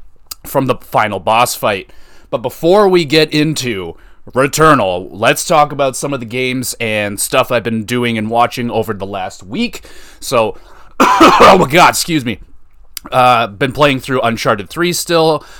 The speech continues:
on P S five, doing a Let's Play of that on my YouTube channel, Gamer G X Video, so you can go over there and check that out. Good, good-ass video game right there. Also playing through Disco Elysium on the YouTube channel as well.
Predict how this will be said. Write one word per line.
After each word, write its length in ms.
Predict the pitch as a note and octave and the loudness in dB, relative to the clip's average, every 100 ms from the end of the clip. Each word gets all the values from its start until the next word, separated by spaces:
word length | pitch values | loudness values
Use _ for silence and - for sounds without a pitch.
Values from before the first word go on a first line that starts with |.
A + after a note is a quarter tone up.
| - | -8
on 300 | G#2+ G#2 G2+ | -2 0 0
P 160 | F#2 A#2 | -6 -8
S 140 | G#2 | -8
five, 480 | - C3 B2+ B2 B2 - - | -2 2 4 4 0 -6 -12
doing 200 | - C3+ | -4 -2
a 60 | A#2 | 0
Let's 220 | A2+ A2+ | 0 -2
Play 220 | - A2+ | -4 -4
of 100 | G2 | -4
that 260 | F2 A2 A2+ | -2 0 0
on 160 | G#2+ G2+ | -2 -4
my 160 | F#2+ F2 | -6 -6
YouTube 400 | A#2+ E3 D3+ C#3 | -6 -6 -6 -6
channel, 340 | D#3+ D3 C#3 | -2 -2 -2
Gamer 400 | A#2+ B2 A#2+ G#2+ | -2 -2 -2 -4
G 300 | G2+ A2 G#2 | -6 -8 -6
X 200 | G2+ - | -6 -6
Video, 340 | G#2+ D3 D3+ D#3 | -6 -2 -2 -2
so 180 | - | -4
you 60 | A2+ | -8
can 80 | G2+ | -6
go 120 | G2+ | -8
over 140 | F#2+ | -6
there 260 | F#2+ F#2+ G2 | -6 -8 -8
and 260 | G2 F2 E2+ - - | -8 -10 -14 -20 -10
check 340 | - C3+ G#2 | -4 -4 -2
that 220 | A2+ G#2+ | -2 0
out. 340 | A2+ D#3 - - | 4 2 2 -2
Good, 320 | C3 A2+ F2+ - - | -6 -6 -8 -20 -4
good-ass 400 | D#3+ D#3 B2+ A2+ | 2 4 4 0
video 360 | G#2+ A2 G#2 G2+ | -4 -6 -6 -6
game 280 | G2+ G2+ G#2 | -6 -6 -6
right 180 | G2+ | -6
there. 360 | - C3 G3+ - - - - - | -2 2 2 -2 -18 -20 -12 -4
Also 280 | A#2+ B2+ | -2 -2
playing 300 | A2+ B2+ B2 | -2 -2 -2
through 180 | A2 A#2 | -4 -8
Disco 400 | G2+ A#2+ - A2+ | -6 -6 -2 -2
Elysium 500 | G#2 D3 G#3 E3+ F3 | -2 -2 -2 -2 0
on 120 | E3 | 0
the 80 | E3 | -2
YouTube 420 | D3+ D3+ - D3+ | -4 -6 -6 -8
channel 360 | B2+ D3+ C#3+ C3 | -4 -2 -2 -2
as 160 | G#2+ F#2+ | -4 -4
well. 360 | A#2+ B2 B2 | 0 0 0